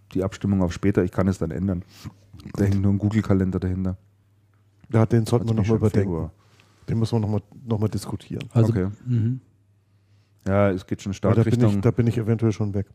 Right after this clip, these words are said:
Speaker 1: geht schon
Speaker 3: Mhm.
Speaker 1: richtig stark in Richtung, äh, Weihnachten, ne?
Speaker 2: Ja.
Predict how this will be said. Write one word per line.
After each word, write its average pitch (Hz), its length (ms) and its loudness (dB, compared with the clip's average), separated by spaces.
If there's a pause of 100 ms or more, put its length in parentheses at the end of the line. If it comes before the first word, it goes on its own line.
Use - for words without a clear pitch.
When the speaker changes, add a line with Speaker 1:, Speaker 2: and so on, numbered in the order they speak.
(320)
Speaker 1:
geht 107 140 -2
schon 104 100 2
Speaker 3:
Mhm. 98 60 4
Speaker 1:
richtig 113 240 0
stark 98 300 2
in 98 100 -2
Richtung, 95 420 -2
äh, 90 180 0
Weihnachten, 90 420 -4
ne? 117 160 -4 (340)
Speaker 2:
Ja. 110 100 4